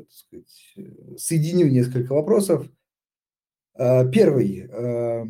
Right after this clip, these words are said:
Россия в две тысячи двадцать втором году получила все возможные риски, реализовалась.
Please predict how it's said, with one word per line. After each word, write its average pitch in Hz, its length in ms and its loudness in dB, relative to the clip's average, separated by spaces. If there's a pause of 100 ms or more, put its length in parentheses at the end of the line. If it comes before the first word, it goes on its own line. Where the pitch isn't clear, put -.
(480)
Россия 170 720 4
в 127 60 -6
две 131 120 -6
тысячи - 260 -8
двадцать 147 240 0
втором 143 200 -2
году 196 300 0
получила 143 1000 -4
все 117 800 -4
возможные 123 540 -4
риски, 196 360 -2
реализовалась. 151 960 -2